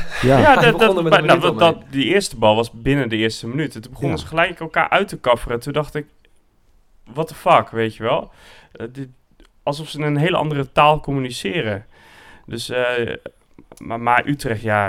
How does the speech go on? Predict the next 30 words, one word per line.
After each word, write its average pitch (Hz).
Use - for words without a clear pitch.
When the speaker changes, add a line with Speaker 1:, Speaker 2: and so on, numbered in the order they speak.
Speaker 1:
ik 104
bedoel, 117
die 113
spits, 117
die 117
Liedberg, 107
ja, 104
die 101
kan 107
er 104
natuurlijk 107
geen 110
kloten 113
van. 98
Dus 110
ja, 110
wo-, 95
wordt 113
Sam 113
Kersten 117
of 117
Thomas 117
Lam 117
dan 113
getest? -
Ja, 98
ik 92
denk 104
het -
niet. 117